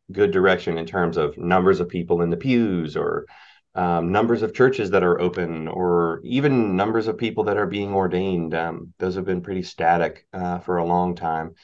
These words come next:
And in Baltimore, our, our numbers are kind of bolstered in, uh, part by, uh, folks coming in kind of in, in the spirit of missionary work almost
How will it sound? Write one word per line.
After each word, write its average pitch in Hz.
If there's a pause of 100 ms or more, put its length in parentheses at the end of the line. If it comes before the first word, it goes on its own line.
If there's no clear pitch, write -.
(480)
And 90
in 95
Baltimore, 95
our, 87
our 87
numbers 87
are 87
kind 90
of 87
bolstered 82 (140)
in, 87 (120)
uh, 92
part 92
by, 85 (120)
uh, 87
folks 92
coming 95
in 90
kind 110
of 110
in, 98
in 90
the 90
spirit 101
of 87
missionary 90
work 82
almost 80